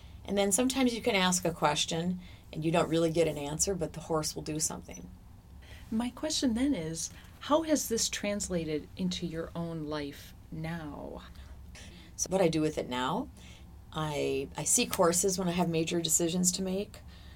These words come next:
Speaker 1: I seek horses when I'm feeling scared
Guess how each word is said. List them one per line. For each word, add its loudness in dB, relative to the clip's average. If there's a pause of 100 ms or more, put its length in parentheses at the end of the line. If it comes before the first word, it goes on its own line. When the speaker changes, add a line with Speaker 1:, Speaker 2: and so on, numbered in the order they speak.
(100)
Speaker 1:
I 0
seek 2
horses 4
when 0
I'm -4
feeling -2 (800)
scared 2